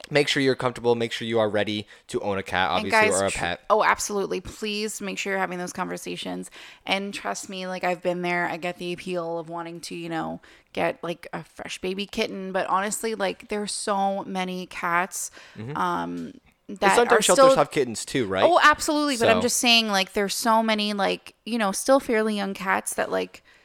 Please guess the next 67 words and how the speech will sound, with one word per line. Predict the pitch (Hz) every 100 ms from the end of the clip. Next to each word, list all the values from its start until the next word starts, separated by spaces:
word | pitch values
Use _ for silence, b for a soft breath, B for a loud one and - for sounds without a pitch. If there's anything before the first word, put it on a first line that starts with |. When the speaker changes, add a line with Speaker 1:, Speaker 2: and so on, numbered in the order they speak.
| b b
Speaker 2:
they, | - 104 - 220 254 247
they | - 247
Speaker 1:
It | 247
Speaker 2:
want, | 233 269 269
they | 294
just |
Speaker 1:
surprises | 185 123 294
Speaker 2:
want | 320
a | 339
Speaker 1:
me | 302
Speaker 2:
home. | 294 294 294
Speaker 1:
that | 277
Speaker 2:
They | 269
Speaker 1:
people | 190
Speaker 2:
just | 262 269
Speaker 1:
want | 277
Speaker 2:
wanna | 294
Speaker 1:
kittens | 311
Speaker 2:
be | 311
Speaker 1:
more | 285
Speaker 2:
loved. | 247 247 254
Speaker 1:
than | - 87
cats. | - - - B B
Like, | 117 -
I | 175
pref-, | - 143 117 -
much | 107 131 -
prefer | - 110 - 104 90
Speaker 2:
Yeah. | 98
Speaker 1:
having | 95 95 90 B B
a | 110
year | 101
and | 101
a | 95
half | 95 120 185 - -
Speaker 2:
Yeah. | 208
Speaker 1:
versus | 123 117 110
a | 107
little | 101 101
Speaker 2:
Yeah. | 98
Speaker 1:
kitten, | 110
'cause | - 110
a | 98
little | 113
kitten | - 123
will | 117
just | 98 - _ _
piss | - 127 123 110 -
me | 101
off. | 85 82 64 - _ _ b b b b
Speaker 2:
Yeah, | - 196
that's | 175 -
true, | 165
'cause | 170 180
they | 180
Speaker 1:
So. |
Speaker 2:
don't | 180
have | 180 -
kind | 180 170
of, | -
like, | 160
a | 175
sense | - 170 175 -
of, | - 170 160 - -
of, | 175 165 - -
you |
know, | - 170